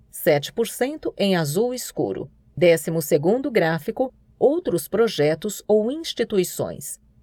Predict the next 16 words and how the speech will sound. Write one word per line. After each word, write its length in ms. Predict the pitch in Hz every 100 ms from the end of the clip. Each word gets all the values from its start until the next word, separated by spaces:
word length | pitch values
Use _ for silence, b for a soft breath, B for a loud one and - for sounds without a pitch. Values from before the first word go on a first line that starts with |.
| -
cinco 240 | 339 370
por 140 | 359 294
cento 480 | - 135 - - -
em 200 | 208 208
azul 260 | 165 175
marinho. 580 | 180 202 180 143 127 - - _ _
Décimo 460 | 160 160 156 170 -
terceiro 500 | 262 247 294 302 277
gráfico, 600 | 127 76 - - - -
outros, 800 | - 226 156 143 - 190 - - -
seis 400 | - 165 151 -
por 160 | 240
cento 440 | - 233 277 - -
em 180 | 196 196
azul 320 | 190 165 165
escuro. 600 | 170 - - 247 151 123